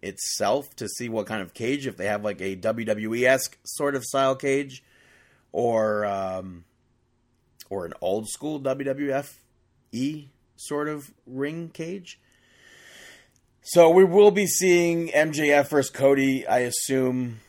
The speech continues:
on Revolution, at Revolution, which takes place on the twenty-ninth of February. Or maybe we'll see it at Bash of the Beach, which is the fifteenth of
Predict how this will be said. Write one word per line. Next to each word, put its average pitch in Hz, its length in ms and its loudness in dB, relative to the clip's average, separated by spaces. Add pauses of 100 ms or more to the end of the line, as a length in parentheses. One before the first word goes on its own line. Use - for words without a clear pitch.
(440)
on 110 400 -4
Revolution, 117 800 -4 (400)
at 113 180 -2
Revolution, 127 640 -2
which 107 240 -6
takes 107 280 -8
place - 1080 -8 (260)
on 110 880 -4
the 107 1040 -10
twenty-ninth 143 840 -2
of 107 140 -6 (140)
February. 90 680 -6 (2250)
Or 110 100 -6
maybe 143 180 -2
we'll 170 140 -8
see 156 160 -12
it 156 60 -4
at 117 120 -6
Bash 120 280 -4
of 107 60 -12
the 101 60 -10
Beach, 95 440 -10
which 85 180 -14
is 95 80 -18
the 92 80 -14
fifteenth 107 640 -10
of 82 180 -16